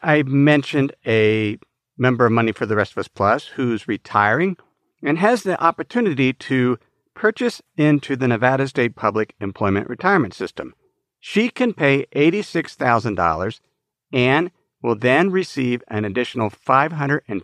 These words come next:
fifty dollars per month for the rest of her life. We looked at the economics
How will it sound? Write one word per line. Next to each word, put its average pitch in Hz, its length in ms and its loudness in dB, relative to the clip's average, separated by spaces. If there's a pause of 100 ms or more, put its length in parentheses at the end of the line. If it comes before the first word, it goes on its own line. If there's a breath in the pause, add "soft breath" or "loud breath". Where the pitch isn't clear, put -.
fifty 139 280 -2
dollars 107 420 2
per - 180 -4
month 170 320 2 (280)
for 120 160 -2
the 104 100 -2
rest 95 240 -2
of - 60 -16
her 92 100 -2
life. - 440 -12 (600)
We 226 180 0
looked 233 280 2
at 170 100 -4
the - 180 -6
economics 143 640 2